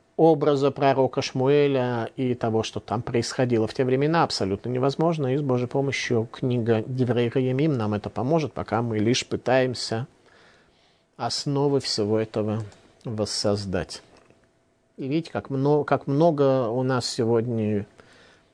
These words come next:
всевозможной информации, которая углубляет и раскрывает нам в большей мере, что здесь происходило.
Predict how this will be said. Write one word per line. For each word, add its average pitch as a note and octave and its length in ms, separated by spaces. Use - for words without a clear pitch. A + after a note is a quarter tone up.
всевозможной B2 760
информации, B2+ 640
которая G#2+ 400
углубляет A#2+ 880
и - 20
раскрывает A2 880
нам G#2 240
в F#2+ 60
большей G#2+ 420
мере, G2+ 560
что G#2+ 340
здесь G2 300
происходило. B2 880